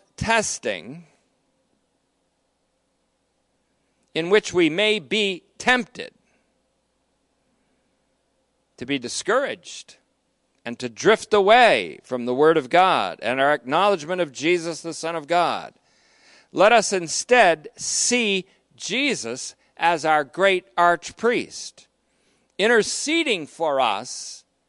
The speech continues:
in the power of an indestructible life and coming to our aid and support in our testing,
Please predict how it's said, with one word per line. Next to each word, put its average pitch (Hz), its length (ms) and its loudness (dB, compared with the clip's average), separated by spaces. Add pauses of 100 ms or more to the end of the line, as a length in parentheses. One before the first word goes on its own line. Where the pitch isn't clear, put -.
(640)
in 170 180 -6
the 160 80 -2
power 151 720 2 (500)
of 160 180 2
an 160 240 0
indestructible 214 1080 -2
life 143 680 -2 (500)
and 165 240 -4
coming 285 540 -6
to 247 400 -10 (140)
our 220 440 0 (180)
aid 113 960 2 (1300)
and 160 180 -2
support - 1040 -2 (500)
in 147 120 -4
our 143 180 2
testing, 135 680 -2